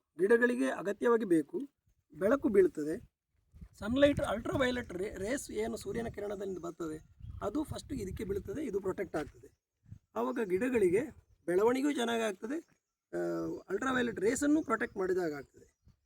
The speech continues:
ಇದು ಈ ರೀತಿಯ ಕಾನ್ಸೆಪ್ಟಲ್ಲಿ ಈ ವೈಟನ್ನು ಪ್ರಿಫರ್ ಮಾಡಿಕೊಂಡದ್ದು. ಮತ್ತು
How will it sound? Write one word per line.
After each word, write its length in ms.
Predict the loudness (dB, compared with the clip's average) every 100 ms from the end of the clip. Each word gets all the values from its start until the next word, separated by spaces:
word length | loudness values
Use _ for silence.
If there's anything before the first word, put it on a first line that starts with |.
| _ _ -8
ಇದು 120 | -2
ಈ 260 | 0 2 4
ರೀತಿಯ 280 | 2 0 -2
ಕಾನ್ಸೆಪ್ಟಲ್ಲಿ 640 | -2 -2 -6 -6 -2 -2
ಈ 160 | 0
ವೈಟನ್ನು 480 | 0 2 0 0 -4
ಪ್ರಿಫರ್ 300 | -4 -8 -6
ಮಾಡಿಕೊಂಡದ್ದು. 560 | -6 -6 -8 -12 -8 -8 -10 _ _ _ _ _ _ _ _ _ _ _ _ _ -8
ಮತ್ತು 560 | -8 _ -6 -4 -6